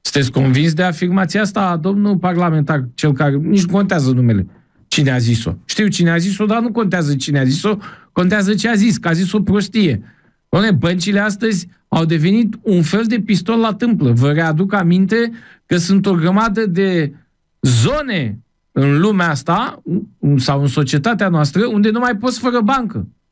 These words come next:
Salariul se dă pe card. A hotărât instituția că îți dă salariul pe card. Păi poți tu să nu vrei să ai relație cu banca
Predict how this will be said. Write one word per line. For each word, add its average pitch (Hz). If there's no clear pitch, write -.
Salariul 202
se 214
dă 226
pe 226
card. 226
A 190
hotărât 202
instituția 208
că 190
îți 185
dă 220
salariul 226
pe 214
card. 208
Păi 214
poți 247
tu 247
să 240
nu 240
vrei 233
să 214
ai 233
relație 220
cu 196
banca 202